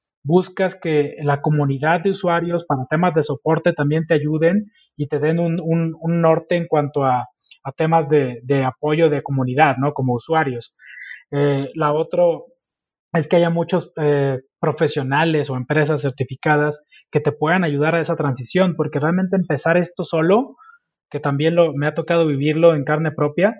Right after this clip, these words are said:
se vuelve muy complicado. Entonces, hoy en día también perfiles, retomando el tema de los roles, perfiles que no se están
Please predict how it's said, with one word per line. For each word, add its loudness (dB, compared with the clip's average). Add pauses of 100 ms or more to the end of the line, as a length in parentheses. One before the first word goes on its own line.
(440)
se -8
vuelve 0
muy -2
complicado. -2 (360)
Entonces, 4
hoy 0
en -2
día 0
también -2 (160)
perfiles, 0 (140)
retomando 0
el 0
tema 2
de 0
los 0
roles, 2 (420)
perfiles 0
que -2
no 0
se -2
están 0